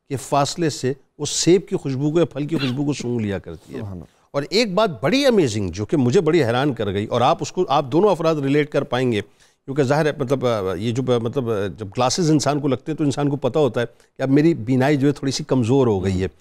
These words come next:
Speaker 1: आप सोचिए कि छः हज़ार अच्छे यानी लेंसेज एक आंख में अल्लाह ताला ने मक्खी को अता की है,
Speaker 2: अल्लाह
Speaker 1: जो टोटलिटी में बारह हज़ार बनते हैं।
Speaker 2: अल्लाह
Speaker 1: यानी वो आ-, वो मक्खी जिसको आप देख नहीं सकते,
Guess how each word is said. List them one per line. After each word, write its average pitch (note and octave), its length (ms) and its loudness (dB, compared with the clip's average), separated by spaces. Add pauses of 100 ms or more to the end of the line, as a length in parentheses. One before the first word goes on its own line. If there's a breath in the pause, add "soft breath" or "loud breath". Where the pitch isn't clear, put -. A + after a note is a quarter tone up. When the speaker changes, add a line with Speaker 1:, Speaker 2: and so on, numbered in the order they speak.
(360 soft breath)
Speaker 1:
आप C#3+ 140 2
सोचिए G3+ 440 2
कि G#3 220 0
छः F#3+ 640 0
हज़ार D3+ 440 2
अच्छे C3 460 -4
यानी C3 220 0
लेंसेज B2 520 -2 (440)
एक A3 420 2
आंख F#3+ 260 0
में F#3+ 80 0
अल्लाह D#3 200 2
ताला D3 220 0
ने D3 100 2
मक्खी C3 280 -4
को B2 100 -6
अता A#2 220 -4
की B2+ 220 -6
है, A#2 80 0
Speaker 2:
अल्लाह A2 280 -12
Speaker 1:
जो C#3 60 -6
टोटलिटी D3+ 520 2
में E3 220 0
बारह F3 280 4
हज़ार C#3+ 360 2
बनते A2+ 300 -4
हैं। F2 100 -10 (100)
Speaker 2:
अल्लाह A#2 340 -2
Speaker 1:
यानी E3+ 180 4
वो E3 200 4
आ-, G#3 240 2
वो E3 260 4
मक्खी F#3+ 300 -4
जिसको F#3+ 220 0
आप G3+ 60 2
देख F3 280 2
नहीं A3 100 2
सकते, F3 340 -4